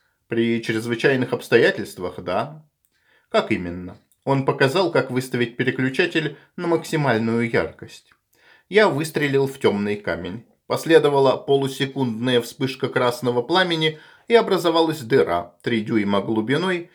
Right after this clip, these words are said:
и четверть дюйма в поперечнике. «За полсекунды вряд ли можно передать сообщение», заметил я.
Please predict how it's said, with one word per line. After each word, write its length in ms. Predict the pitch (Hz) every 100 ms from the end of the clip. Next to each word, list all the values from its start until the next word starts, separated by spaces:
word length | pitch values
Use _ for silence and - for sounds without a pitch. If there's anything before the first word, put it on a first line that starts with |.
| _ _
и 160 | 214 208
четверть 560 | - 170 147 135 131
дюйма 520 | 113 110 107 107 107 _
в 60 |
поперечнике. 880 | - 147 135 87 80 - 87 85 - - _ _ _ _ _ _ _ _ _ _ _ _ _ _ _ - _ _
«За 220 | - 113
полсекунды 720 | 147 170 170 185 170 185 180 190
вряд 300 | 160 147 147
ли 80 | 180
можно 320 | 170 123 117
передать 420 | 120 113 110 104
сообщение», 800 | - 131 - - - 92 90 92
заметил 480 | 110 104 92 107 107
я. 320 | 98 87